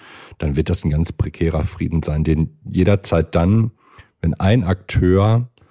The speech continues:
merkt, dass er zu viel Macht verliert, den einfach wieder anzünden kann. Das ist sowas wie, wir würfeln einfach nochmal neu. Und das könnte sein, dass es danach besser ist. Also es ist kein, kein stabiles Equilibrium, was man sich sozusagen im Sinne einer Stabilitätspolitik und so weiter und so fort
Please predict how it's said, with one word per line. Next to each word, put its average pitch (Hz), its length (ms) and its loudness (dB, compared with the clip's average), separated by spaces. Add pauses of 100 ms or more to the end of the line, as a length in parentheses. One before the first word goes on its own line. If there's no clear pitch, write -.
(480)
merkt, 82 480 0
dass 87 140 -2
er 80 160 0 (240)
zu - 160 -4
viel - 120 2
Macht 85 280 0
verliert, 95 360 0
den - 120 -8
einfach 104 260 0
wieder 107 180 -2
anzünden 82 460 0
kann. 98 240 -2
Das 90 100 -2
ist - 220 -8 (300)
sowas 95 340 0
wie, 90 300 2
wir 98 180 4
würfeln 101 340 0
einfach 90 320 -4
nochmal 87 300 0
neu. 73 320 0
Und 85 120 -6
das 80 140 -4
könnte 98 260 -2
sein, 87 220 2
dass 82 120 -2
es 85 100 -6
danach 85 240 -2
besser - 340 -6
ist. - 140 -8
Also 82 160 -6
es 78 80 -10
ist - 200 -10
kein, 123 360 0 (720)
kein 113 300 0
stabiles 98 680 0
Equilibrium, 87 960 0 (100)
was 85 300 -4
man 82 180 0
sich 82 160 -2
sozusagen 78 560 -6
im 78 140 -4
Sinne 80 240 -2
einer 76 220 -2
Stabilitätspolitik 78 1200 -6
und 92 120 -2
so 78 120 -2
weiter 76 260 -4
und 82 100 -10
so - 80 -12
fort 82 320 -4